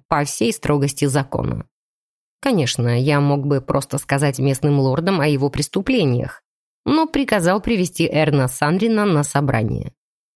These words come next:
Так сказать, для наглядной демонстрации того, что будет с каждым, кто пойдет против королевской власти. Неважно,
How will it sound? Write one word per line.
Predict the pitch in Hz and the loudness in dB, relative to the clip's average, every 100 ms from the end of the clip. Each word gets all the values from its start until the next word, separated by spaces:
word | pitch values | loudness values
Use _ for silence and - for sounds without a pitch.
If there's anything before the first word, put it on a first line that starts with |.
| _ _ - | _ _ -6
Так | 240 | -6
сказать, | - 220 202 185 - | -2 0 0 0 -2
для | 233 269 247 | 2 2 2
наглядной | 294 196 156 127 135 | 2 2 2 2 2
демонстрации | 135 139 139 - 143 131 135 | 2 2 0 0 -2 0 -2
того, | 131 151 233 285 | -2 -2 -2 -4
что | - - | -4 -2
будет | 220 208 165 | 0 0 0
с | - | -2
каждым, | - 170 202 247 247 | 0 0 0 -2 -2
кто | - 160 | -2 -2
пойдет | 139 143 139 202 - | 0 0 0 -2 -2
против | 151 151 - | -2 -2 -2
королевской | 165 139 127 - - | 0 2 0 -2 -2
власти. | 143 143 117 - - - - _ _ _ _ _ - | 0 0 -2 -6 -10 -10 -12 _ _ _ _ _ -2
Неважно, | 240 185 147 143 127 | 2 4 2 2 0